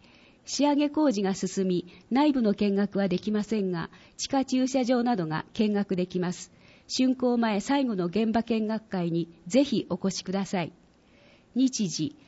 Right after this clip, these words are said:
八月三十一日日曜日。午前の部、じ-、午前十一時から正午。午後の部、午後一時三十分から二時三十分。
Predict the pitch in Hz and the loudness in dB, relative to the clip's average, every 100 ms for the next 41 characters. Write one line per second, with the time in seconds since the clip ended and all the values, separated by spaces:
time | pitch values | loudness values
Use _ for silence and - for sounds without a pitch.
0 | _ - 220 277 269 269 - 269 240 180 | _ -6 -2 2 2 2 0 2 2 2
1 | 170 170 202 202 180 - 156 - 175 180 | 0 -2 0 0 0 -2 -4 -2 -2 0
2 | 233 240 190 147 131 - _ _ _ _ | 0 2 0 -4 -6 -8 _ _ _ _
3 | _ _ 285 254 233 175 165 147 147 - | _ _ 4 4 2 0 -2 -4 -4 -6
4 | _ _ _ _ - - - 277 254 233 | _ _ _ _ -16 -16 0 4 6 4
5 | 175 147 247 269 247 247 214 - 156 151 | 2 2 2 2 0 -2 -2 -2 -4 -4
6 | - - 240 208 165 143 - _ _ _ | -6 -4 0 0 0 -4 -10 _ _ _
7 | _ _ 262 269 220 175 165 156 - - | _ _ 0 2 2 0 -2 -4 -6 -12
8 | _ _ - 277 233 180 175 269 214 240 | _ _ 0 2 2 0 2 0 0 0
9 | 247 240 247 - 185 185 175 165 160 - | 0 0 -2 -2 -2 -2 -2 -2 -4 -2
10 | 196 247 202 208 202 185 190 190 - 143 | -2 0 0 0 -2 -2 -4 -6 -8 -8